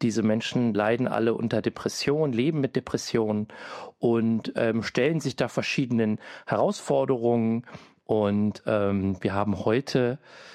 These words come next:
was ganz Besonderes, eine Darstellerin, eine Protagonistin aus dem Film, nämlich Jackie. Herzlich willkommen.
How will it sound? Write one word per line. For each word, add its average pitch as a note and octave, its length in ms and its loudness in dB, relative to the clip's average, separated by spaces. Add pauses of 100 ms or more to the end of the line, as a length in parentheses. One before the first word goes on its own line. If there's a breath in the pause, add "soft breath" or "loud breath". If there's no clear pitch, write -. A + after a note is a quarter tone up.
(200 loud breath)
was - 140 -12
ganz A2 240 -2
Besonderes, F#2 960 0 (240 loud breath)
eine G2+ 240 -2
Darstellerin, G#2+ 1120 0 (260 loud breath)
eine G#2 200 0
Protagonistin A2+ 840 0
aus A2 220 -2
dem G2 160 -2
Film, G#2+ 440 0
nämlich F2+ 300 -2
Jackie. D#3 540 0 (1160 loud breath)
Herzlich G2 300 -4
willkommen. C#3+ 340 -2